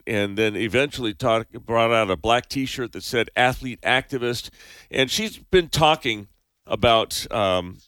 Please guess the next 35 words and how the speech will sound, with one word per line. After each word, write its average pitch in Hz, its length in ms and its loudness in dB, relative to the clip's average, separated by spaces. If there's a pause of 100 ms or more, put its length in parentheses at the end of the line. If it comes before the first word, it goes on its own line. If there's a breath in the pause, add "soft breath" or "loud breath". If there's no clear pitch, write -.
(120)
that. 101 240 6
She's 135 140 -8
been 123 120 0
asked 156 240 4
about 101 220 -2
that, 92 160 0
obviously. 95 680 -2 (760)
Uh, 104 240 4
she - 180 -8
says, 170 480 2
"I 151 160 2
never 196 320 2
said 202 240 0
that 180 100 2
I 147 80 4
didn't 160 260 -2
want 151 160 2
to 143 60 -6
go 151 140 -2
to 147 100 -6
the 131 100 -6
Olympic 143 360 -2
Games. 113 480 0
That's 117 240 -2
why 120 220 2
I 110 40 2
competed 120 560 -4
and 98 80 -10
got 107 220 0
third 131 340 -4
and 107 120 -6
made 113 180 -2
the 92 60 -8
team." 147 580 -4 (1800)
Um, 101 460 0